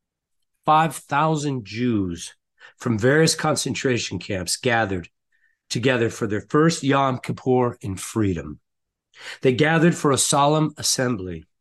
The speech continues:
as commanded by the Lord. They came to pray, came to repent.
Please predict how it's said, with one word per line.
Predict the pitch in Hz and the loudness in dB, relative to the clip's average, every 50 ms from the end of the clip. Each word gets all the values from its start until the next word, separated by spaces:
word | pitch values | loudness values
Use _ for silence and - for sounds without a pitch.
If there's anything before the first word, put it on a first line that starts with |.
| _ _ _ _ _ _ _ _ _ - | _ _ _ _ _ _ _ _ _ -8
as | - 110 - | -6 -6 -4
commanded | - - 120 117 123 127 123 120 113 98 87 | -4 -2 0 0 2 2 2 2 0 0 -2
by | 107 107 101 | -2 -4 -4
the | 98 107 | -4 -4
Lord. | 104 107 107 101 90 82 - - _ _ _ _ _ _ _ _ _ _ _ _ _ _ _ _ _ _ _ _ _ _ _ _ _ - | -2 -2 -2 -2 -4 -8 -14 -20 _ _ _ _ _ _ _ _ _ _ _ _ _ _ _ _ _ _ _ _ _ _ _ _ _ -8
They | 120 | -8
came | - - 127 117 95 | -4 -2 -2 -2 -2
to | 87 - | -2 -6
pray, | - - - 143 156 180 170 175 - _ _ _ _ _ _ _ _ _ _ _ _ _ _ _ _ _ _ _ _ _ _ _ _ _ _ _ _ _ _ _ _ _ - | -8 -4 0 2 2 2 2 0 -6 _ _ _ _ _ _ _ _ _ _ _ _ _ _ _ _ _ _ _ _ _ _ _ _ _ _ _ _ _ _ _ _ _ -10
came | - - 123 107 95 | -4 -2 -2 -2 -2
to | 85 - - | -6 -8 -12
repent. | 87 85 - - - 117 104 87 71 - - | -12 -12 -10 -8 -4 -4 -4 -4 -4 -8 -14